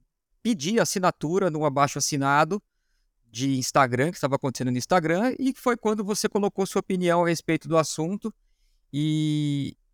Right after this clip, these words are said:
é sobre isso que a gente vai conversar hoje aqui, né, de forma mais profunda, porque ali no WhatsApp não dá pra ir muito mais longe. Mas, pra começar, eu já quero fazer uma pergunta pra você, que é a que, de uma certa forma, mais me interessa,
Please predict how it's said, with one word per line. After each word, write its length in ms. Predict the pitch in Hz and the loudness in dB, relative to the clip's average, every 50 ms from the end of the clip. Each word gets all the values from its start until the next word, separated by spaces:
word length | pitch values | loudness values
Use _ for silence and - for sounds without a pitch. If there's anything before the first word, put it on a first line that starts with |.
| _ _ _ _ - | _ _ _ _ -8
é 100 | - 147 | -6 -4
sobre 300 | - - 165 147 156 160 | 0 0 0 0 0 -2
isso 100 | - - | 0 0
que 60 | 165 | -2
a 40 | 143 | -2
gente 220 | 143 160 151 156 | -2 -2 -2 0
vai 160 | 135 147 147 | 2 2 2
conversar 520 | - - 147 139 151 151 131 - 170 156 143 | 2 0 -4 0 0 0 0 2 2 2 2
hoje 280 | 139 147 151 135 165 | 2 2 0 0 0
aqui, 320 | 175 160 - - 151 139 120 | -2 -4 -2 -2 0 0 2
né, 140 | 131 135 135 | 2 0 0
de 100 | 127 123 | -2 -4
forma 340 | - - 143 139 143 143 | 0 0 0 2 2 0
mais 200 | 139 143 147 143 | 2 2 0 0
profunda, 580 | - - 151 147 131 - - 131 151 170 165 170 | 0 -2 -4 -4 -4 -4 -6 -6 -4 -4 -4 -6
porque 260 | - - 151 - - | -6 -6 -6 -2 0
ali 140 | 156 147 151 | 2 2 2
no 100 | 147 147 | 0 0
WhatsApp 440 | 147 143 - - 147 143 - - 139 | -2 -2 0 2 2 2 2 0 -4
não 100 | 143 151 | -2 2
dá 140 | 139 147 147 | 2 2 2
pra 180 | - - 143 | 2 0 -2
ir 60 | 147 | 0
muito 260 | 147 147 156 139 - 151 | 0 -2 -4 -6 -4 -2
mais 260 | 151 156 160 151 135 | 2 2 2 2 2
longe. 400 | 135 127 117 107 104 - - - _ _ _ _ _ _ _ _ _ - | -2 -2 -2 -2 -6 -10 -12 -14 _ _ _ _ _ _ _ _ _ -2
Mas, 260 | 139 165 226 262 285 | 2 4 4 4 2
pra 160 | - - - 226 | 0 -4 -6 -4
começar, 400 | - 254 226 208 185 - - 208 | -2 0 0 0 0 2 2 2
eu 60 | 233 220 | 2 2
já 100 | 226 214 | 2 0
quero 260 | - 220 220 214 185 | 0 0 -2 -2 -2
fazer 260 | - 220 202 170 202 | -2 -2 -2 0 -2
uma 140 | 190 196 202 | -4 -4 -4
pergunta 420 | - 208 175 160 180 175 - 180 | -4 -4 -4 -2 -4 -2 -2 -4
pra 160 | - - 165 | -2 -2 -2
você, 500 | 165 156 160 151 - - 165 175 202 254 269 _ _ _ _ _ _ _ _ _ _ | -2 -2 -2 -4 0 2 4 4 4 2 0 _ _ _ _ _ _ _ _ _ _
que 220 | - - 190 185 170 | -6 -2 0 2 4
é 420 | 147 156 165 180 202 226 - - | 4 4 4 4 4 4 2 0
a 120 | - 170 170 | -2 -4 -4
que, 420 | - - 190 185 190 196 185 165 156 _ _ _ _ _ _ _ _ _ _ - | -4 -4 -6 -4 -4 -4 -6 -8 -10 _ _ _ _ _ _ _ _ _ _ -12
de 100 | 156 185 | -8 -4
uma 100 | 185 202 | -2 -2
certa 300 | 180 - 190 - - 170 | 0 0 -2 -2 -2 -2
forma, 240 | - 190 180 196 185 | -2 -2 0 0 2
mais 240 | 175 185 190 180 175 | 2 2 2 2 0
me 80 | 190 | -2
interessa, 600 | 190 185 185 208 180 147 143 127 113 - - - | -4 0 2 2 2 2 2 0 0 -2 -6 -8